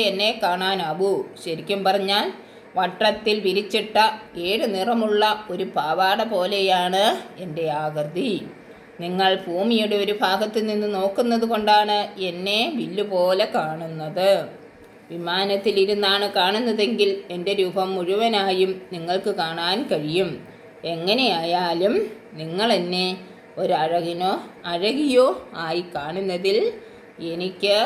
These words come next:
സന്തോഷമേ ഉള്ളൂ. എങ്കിലും എനിക്ക് അല്പനേരമേ ആയുസ്സുള്ളൂ. എല്ലാവരെയും കൊതിപ്പിച്ചുകൊണ്ട്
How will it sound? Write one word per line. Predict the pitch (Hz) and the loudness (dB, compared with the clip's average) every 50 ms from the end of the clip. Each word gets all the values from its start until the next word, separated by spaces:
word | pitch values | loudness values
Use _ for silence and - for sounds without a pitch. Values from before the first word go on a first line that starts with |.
| 392 440 - - - - - - - - - - - - - | 0 -2 -4 -10 -16 -20 -20 -20 -20 -20 -20 -20 -12 -4 -2
സന്തോഷമേ | 233 208 202 208 233 240 269 277 - 330 277 277 285 285 302 320 330 294 202 | -2 0 0 2 2 4 2 2 2 0 0 0 2 2 4 4 4 4 2
ഉള്ളൂ. | 175 165 170 190 202 196 175 151 123 - - - - - - - - - 156 165 | 2 0 0 2 2 2 2 0 -4 -8 -12 -20 -20 -20 -20 -20 -16 -12 -10 -8
എങ്കിലും | 151 156 151 175 175 170 175 175 180 - - - - - 156 151 | -6 -6 -4 -2 -2 -2 -2 -4 -4 -10 -12 -16 -18 -14 -10 -8
എനിക്ക് | 156 165 175 175 - 156 | -6 -6 -6 -2 0 0
അല്പനേരമേ | 143 151 147 - 220 220 226 190 165 165 165 170 170 175 180 180 190 190 - - - - 151 147 | 0 0 0 -2 -2 0 0 0 0 -2 0 -2 0 0 0 0 0 0 -2 -4 -12 -14 -12 -8
ആയുസ്സുള്ളൂ. | 147 156 175 - - - 160 151 151 147 156 180 185 165 135 117 - - - - - - - - - - | -6 -6 -6 -6 -6 -8 -8 -8 -6 -4 -2 -2 -2 -2 -4 -6 -10 -14 -18 -20 -20 -20 -20 -18 -12 -10
എല്ലാവരെയും | 156 160 160 160 165 165 160 190 180 180 175 175 175 175 175 170 - | -6 -2 0 2 2 2 2 0 -2 -2 -2 -2 -2 -4 -6 -8 -8
കൊതിപ്പിച്ചുകൊണ്ട് | 165 165 180 214 - - 302 - - 175 165 165 156 160 165 160 165 | -8 -8 -8 -8 -6 -6 -6 -4 -4 -4 -4 -4 -4 -4 -4 -2 -2